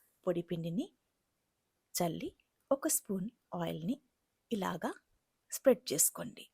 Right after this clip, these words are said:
ఆ తర్వాత నేను ఏ విధంగా అయితే చపాతీని ఫోల్డ్ చేస్తున్నానో ఆ విధంగా ఫోల్డ్ చేసుకోండి. ఇలా ఫోల్డ్ చేయడం వల్ల ఎగ్జాక్ట్ మనకి పరోటా ఎలాగైతే బయట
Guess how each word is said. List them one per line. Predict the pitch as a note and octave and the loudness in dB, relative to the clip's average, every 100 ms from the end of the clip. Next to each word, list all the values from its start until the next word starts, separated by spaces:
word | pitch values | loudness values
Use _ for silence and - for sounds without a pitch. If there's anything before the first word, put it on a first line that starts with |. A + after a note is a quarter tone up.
| - | -4
ఆ | F3+ | -4
తర్వాత | - E3+ E3+ - B3 C#4+ - - - _ | -2 -6 -6 -2 -2 -2 -12 -20 -20 _
నేను | A3+ A#3 - | 2 2 2
ఏ | C4 | 2
విధంగా | E4 C#4+ A#3+ A3+ | 4 2 4 4
అయితే | A3 - A3+ - _ - | 2 0 -4 -4 _ -8
చపాతీని | F3+ - E3+ F3 F3 | -6 -4 -6 -4 -4
ఫోల్డ్ | - F3+ G3 | 0 0 0
చేస్తున్నానో | E3+ E3 - F3 E3+ A#3+ - | 0 -2 -2 -4 -2 -4 -4
ఆ | F3+ | -8
విధంగా | - E3 E3 E3 G#4 - _ | -8 -8 -6 -6 -8 -12 _
ఫోల్డ్ | - D#4 F#3+ | 0 0 0
చేసుకోండి. | - - - - E3 - _ - - - _ | 0 2 2 -2 -14 -18 _ -20 -20 -20 _
ఇలా | D4+ E4 F3+ B3+ _ | 0 2 0 -4 _
ఫోల్డ్ | - F#3+ - | -6 -4 -2
చేయడం | F3+ E3+ E3 | -4 -4 -6
వల్ల | A2+ D#3+ B3 - _ | -8 -8 -8 -12 _
ఎగ్జాక్ట్ | C4+ - D4 D4 - - | -6 -2 -2 -2 -4 -6
మనకి | A3 F3 - A#3 - _ _ _ - | -4 -4 -6 -8 -10 _ _ _ -2
పరోటా | F3+ G3+ - C4 | 0 0 -2 -2
ఎలాగైతే | F#3+ F3 F3 F3 F3 G3 A#3+ _ - | -2 -2 -2 -2 -2 -4 -4 _ -8
బయట | F3+ E3+ | -6 -4